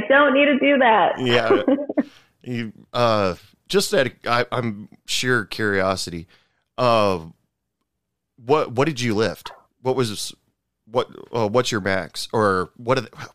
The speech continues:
Speaker 2: I, I'm not a weightlifter. I don't know what they do, but what did you?
Speaker 1: Okay. In, I was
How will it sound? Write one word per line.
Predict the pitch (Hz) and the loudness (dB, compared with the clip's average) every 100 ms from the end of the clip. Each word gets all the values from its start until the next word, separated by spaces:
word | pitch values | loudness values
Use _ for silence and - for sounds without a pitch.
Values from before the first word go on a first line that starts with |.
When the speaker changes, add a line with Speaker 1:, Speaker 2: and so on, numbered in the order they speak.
| - | -4
Speaker 2:
I, | 147 139 | -2 0
I'm | 143 | 0
not | 151 139 | 2 2
a | |
weightlifter. | 113 117 107 98 95 | 2 0 0 -4 -2
I | 101 | -2
don't | 104 101 | -2 -4
know | |
what | 92 87 | -4 -4
they | 87 | -6
do, | 82 80 | -10 -10
but | - 90 - _ _ _ _ - | -8 -8 -10 _ _ _ _ -4
what | 120 | -4
did | 101 | -2
you? | 101 98 - _ _ _ - | -6 -6 -14 _ _ _ -2
Speaker 1:
Okay. | 202 202 - _ _ _ _ _ _ _ _ _ - | 0 -2 -8 _ _ _ _ _ _ _ _ _ 0
In, | 277 269 254 247 247 - _ _ _ _ _ _ _ _ _ - | 4 4 4 4 0 -6 _ _ _ _ _ _ _ _ _ 0
I | 233 | 2
was | 233 | 2